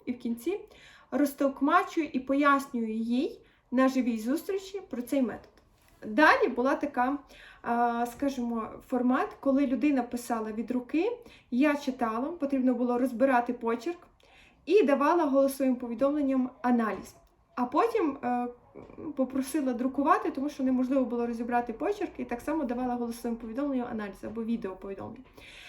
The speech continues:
Потім був такий формат, коли людина мені читала це, або сама от написала і читала аудіоповідомлення, я це слухала і давала свій зворотній зв'язок.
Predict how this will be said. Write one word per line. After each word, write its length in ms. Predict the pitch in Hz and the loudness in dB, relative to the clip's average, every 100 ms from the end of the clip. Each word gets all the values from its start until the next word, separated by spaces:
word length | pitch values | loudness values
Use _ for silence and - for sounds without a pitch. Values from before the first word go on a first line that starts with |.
| - - | -20 -6
Потім 280 | - 392 339 | -2 0 0
був 140 | 277 | 0
такий 200 | 269 277 | -2 -2
формат, 400 | 262 269 269 311 | 0 2 2 0
коли 160 | 311 269 | 0 0
людина 340 | 254 247 277 | 2 0 2
мені 280 | 262 247 254 | 2 2 2
читала 580 | 247 262 - 277 294 226 | 0 -4 2 4 4 2
це, 380 | 220 - 208 202 - | -4 -8 -6 -8 -6
або 340 | 233 226 214 | -4 -2 -4
сама 380 | 233 240 240 247 | -4 -2 0 0
от 180 | 214 208 | -2 -6
написала 500 | 226 233 - 339 370 | -8 -8 -4 -2 0
і 140 | 240 | -4
читала 640 | - 240 262 294 381 269 - - | -8 -6 0 2 2 0 -4 -6
аудіоповідомлення, 960 | - 247 240 240 233 233 226 254 415 302 | -2 2 2 0 -4 -4 -4 -2 -2 -2
я 120 | 247 | -2
це 140 | 233 | -4
слухала 440 | 226 320 403 339 285 | -6 -4 -2 -2 -4
і 80 | 285 | -2
давала 380 | 262 247 254 254 | 0 0 0 -2
свій 180 | 254 233 | -4 -6
зворотній 380 | 226 220 226 214 | -4 -6 -6 -8
зв'язок. 420 | 208 202 - | -8 -10 -14